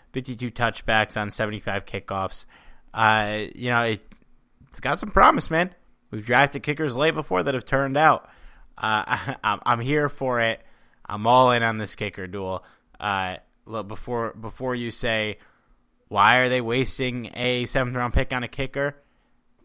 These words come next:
Th-, there was, like, five, seven picks left in the draft. And, I mean, if you're a kicker, you might not be signing with a team that already has two on the roster. So,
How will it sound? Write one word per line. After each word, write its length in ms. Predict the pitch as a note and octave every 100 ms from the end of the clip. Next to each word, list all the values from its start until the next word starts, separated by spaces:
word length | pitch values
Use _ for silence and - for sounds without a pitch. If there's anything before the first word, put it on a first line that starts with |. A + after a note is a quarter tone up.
| -
Th-, 220 | A#2 A2+ -
there 160 | A2+
was, 220 | A2 G#2+
like, 340 | G#2 F#2+ F2+ - -
five, 320 | - C#3+ C3+ -
seven 360 | D#3+ D3+ C#3+
picks 340 | - C#3+ - C#3+
left 180 | C3
in 80 | C3
the 80 | A#2
draft. 500 | F#2+ A2 A#2 A#2 - - _ _ _ _ _ _
And, 420 | A#2 A#2 A2+ A2 A2
I 40 |
mean, 160 | A#2 A#2
if 140 | A2
you're 140 | C#3
a 100 | B2+
kicker, 640 | - - C#3+ - A2+ G2+ G2 - _ _ -
you 120 | A#2+
might 260 | B2 C3
not 220 | B2 A#2+ -
be 140 | A#2
signing 600 | - - A#2+ A#2+ A#2 A2
with 120 | G#2+
a 80 | G#2
team 240 | - A2 G#2+
that 120 | G#2+
already 220 | G#2+ G#2+
has 220 | G2+ -
two 280 | - - B2
on 140 | A2+
the 100 | G2+
roster. 560 | G2 G2 G2+ - E2+ F2
So, 340 | - - F2+